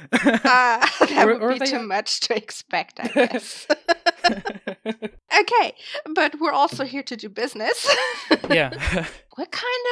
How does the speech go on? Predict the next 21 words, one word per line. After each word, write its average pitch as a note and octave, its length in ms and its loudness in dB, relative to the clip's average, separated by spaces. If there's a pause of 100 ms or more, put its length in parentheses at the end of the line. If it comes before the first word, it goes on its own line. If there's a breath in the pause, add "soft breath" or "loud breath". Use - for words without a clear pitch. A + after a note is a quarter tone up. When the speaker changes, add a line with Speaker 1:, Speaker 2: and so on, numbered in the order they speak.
(100)
Speaker 2:
of - 380 -16
having F4+ 460 -4 (160)
a, C#4+ 360 -6
um, B3 400 -2
a C4 60 -4
meta B3 440 -2
situation, D#4 720 -10
a G#3+ 60 -16
parallel B3 640 -6 (260)
situation B3 720 -12
right A#3 200 -4
now, A#3 240 -2
because E4+ 360 -8
we're C#4 120 -8
talking D#4 480 -4
about C4+ 480 0
scene D4+ 400 -4
eleven A3+ 720 0
of G3 340 -4
American G3+ 500 -8
Graffiti, A#3+ 520 -10